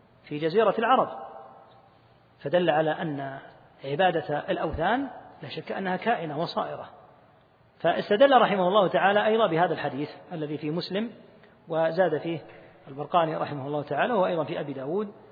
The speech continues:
فيه أن النبي عليه الصلاة والسلام قال: "إن الله زوالي الأرض"، أي جمعها له تعالى، والله على كل شيء قدير. جمعت له الأرض حتى صارت كأنها، يعني، مجتمعة أمامه صلى الله عليه وسلم، كأنها الشيء الذي،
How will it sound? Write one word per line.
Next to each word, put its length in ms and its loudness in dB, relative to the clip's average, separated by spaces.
فيه 300 0
أن 100 4
النبي 320 2
عليه 200 2
الصلاة 300 -4
والسلام 360 -4
قال: 200 4
"إن 200 0
الله 260 4
زوالي 580 2
الأرض"، 260 -4
أي 100 6
جمعها 540 6
له 300 -2
تعالى، 540 -6
والله 300 -2
على 240 -4
كل 160 -8
شيء 220 -10
قدير. 260 -12
جمعت 380 0
له 280 -2
الأرض 340 -2
حتى 260 -4
صارت 320 0
كأنها، 480 -2
يعني، 380 -4
مجتمعة 520 0
أمامه 480 -4
صلى 160 -8
الله 200 -4
عليه 120 -6
وسلم، 280 -6
كأنها 280 -4
الشيء 280 -8
الذي، 360 -6